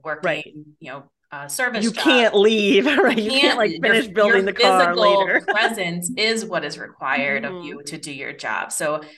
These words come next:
Speaker 1: how do you help those people who are working, you know, at the restaurant down the street and they, you know, they get out at, you know, six o'clock? Where are their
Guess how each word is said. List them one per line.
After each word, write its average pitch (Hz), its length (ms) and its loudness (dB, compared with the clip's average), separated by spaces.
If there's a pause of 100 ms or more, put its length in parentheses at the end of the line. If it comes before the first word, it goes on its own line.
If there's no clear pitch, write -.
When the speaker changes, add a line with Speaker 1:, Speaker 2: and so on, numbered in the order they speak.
(120)
Speaker 1:
how 196 200 2
do 190 140 -6
you 175 120 -4
help 160 380 -6
those 156 300 -8
people 143 600 -12 (340)
who 165 120 -10
are 147 180 -4
working, 147 840 -8 (220)
you 135 60 -20
know, 143 160 -10
at 147 280 -4
the 160 140 -6
restaurant 156 580 -2
down 147 180 -8
the 143 80 -12
street 147 380 -12
and 151 160 -16
they, 147 460 -10
you 147 80 -18
know, 143 340 -14 (100)
they 156 140 -8
get 170 120 -4
out 151 160 -2
at, - 180 -6 (280)
you - 140 -20
know, - 180 -20
six 214 380 -8
o'clock? - 500 -6
Where 147 400 -6
are 185 80 -2
their 359 360 -4